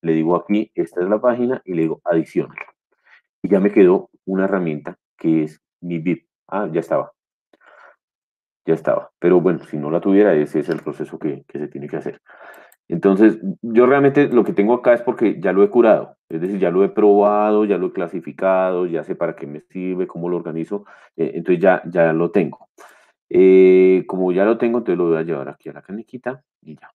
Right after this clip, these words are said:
Entonces me vuelven a quedar los mismos ítems que ya tenía. Y así yo tengo mis herramientas, ¿no? Entonces tengo de representación conceptual.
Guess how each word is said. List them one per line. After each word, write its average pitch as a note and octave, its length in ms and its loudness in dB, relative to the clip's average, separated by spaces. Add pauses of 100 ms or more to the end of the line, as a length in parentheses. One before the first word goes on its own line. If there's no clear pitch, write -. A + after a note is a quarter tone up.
(120)
Entonces D#2 240 -14
me D2+ 60 -10
vuelven D2+ 280 -8
a E2+ 80 -8
quedar C#2+ 300 -8
los D#2+ 300 -6
mismos E2 420 -10 (1400)
ítems E2 500 -4
que D2 160 -8
ya C2+ 160 -8
tenía. D2+ 320 -10 (1200)
Y C#3 140 6
así F3+ 580 4
yo D3+ 180 4
tengo C3 240 2
mis C#3 240 0
herramientas, D3+ 640 -4
¿no? C3+ 80 -12
Entonces G#2 260 -12
tengo A2+ 200 0
de A2+ 40 2
representación F2+ 560 -6
conceptual. A#2 640 -2